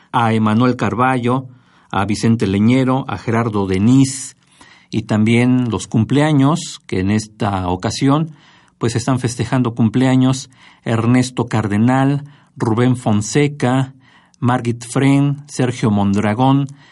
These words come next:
Federico Ortiz Quesada, Fernando del Paso, Héctor Manjarrés e Ignacio Solares. En fin,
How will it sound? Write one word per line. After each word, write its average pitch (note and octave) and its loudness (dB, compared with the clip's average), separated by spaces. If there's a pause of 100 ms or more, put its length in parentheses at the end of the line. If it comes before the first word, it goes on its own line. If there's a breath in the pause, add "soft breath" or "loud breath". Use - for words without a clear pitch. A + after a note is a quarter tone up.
(140 loud breath)
Federico A2+ -2
Ortiz B2 -2
Quesada, B2+ -2 (640)
Fernando A#2+ 0
del G2 0
Paso, C3+ -2 (280 loud breath)
Héctor A#2 -2
Manjarrés A2 0 (140)
e A#2+ -2
Ignacio A2+ 0
Solares. A2+ -2 (300 loud breath)
En C3 0
fin, G#3 2